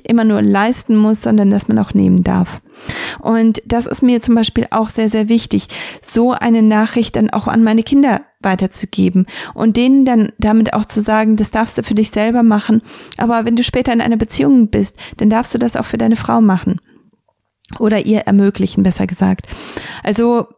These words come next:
genau, das, das ist auch eine Sache, die du mit reinbringen kannst, wo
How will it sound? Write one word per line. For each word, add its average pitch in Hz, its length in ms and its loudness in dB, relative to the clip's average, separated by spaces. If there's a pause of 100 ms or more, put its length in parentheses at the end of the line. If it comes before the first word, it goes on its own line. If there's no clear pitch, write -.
(180)
genau, 214 260 0
das, 220 280 -2 (320)
das 226 240 -4
ist 233 180 -4
auch 247 140 -2
eine 240 180 2
Sache, 220 280 -2
die 214 140 0
du 220 240 2 (600)
mit 226 320 0
reinbringen 220 640 2
kannst, 190 420 0
wo 226 360 2